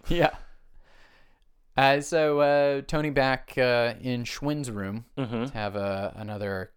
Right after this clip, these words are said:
Speaker 1: conversation. Uh, and Tony really carrying around this Ojibwe
Speaker 2: Mm-hmm.
Speaker 1: saying with him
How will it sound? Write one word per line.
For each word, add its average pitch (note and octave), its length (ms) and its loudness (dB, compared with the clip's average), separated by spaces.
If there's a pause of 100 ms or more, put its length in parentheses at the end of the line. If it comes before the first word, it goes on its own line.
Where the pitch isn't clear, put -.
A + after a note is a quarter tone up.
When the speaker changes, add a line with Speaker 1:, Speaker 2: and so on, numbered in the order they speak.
(300)
Speaker 1:
conversation. F#2+ 1080 -8
Uh, F2+ 240 -12
and F#2 160 -12
Tony F#3 200 -4
really E3+ 240 0
carrying D#3 340 0
around C3 340 0
this A2 300 -4
Ojibwe G#2 840 -6 (340)
Speaker 2:
Mm-hmm. C3+ 80 -4
Speaker 1:
saying E2+ 420 -4
with F2 200 -10
him G2 340 -8